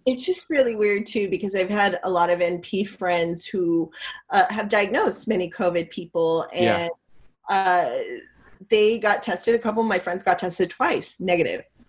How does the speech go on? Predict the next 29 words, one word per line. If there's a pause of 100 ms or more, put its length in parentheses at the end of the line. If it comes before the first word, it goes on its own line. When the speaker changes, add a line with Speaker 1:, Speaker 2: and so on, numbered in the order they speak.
(120)
Speaker 2:
Yeah.
Speaker 1:
You
know, (200)
they've
test-,
they
have,
uh,
diagnosed
several
covid
people,
like, (280)
a
lot. (260)
Speaker 2:
Yeah. (260)
Speaker 1:
And
testing
negative.
And
I
had,
uh,
my
cousin
in
New
York,
he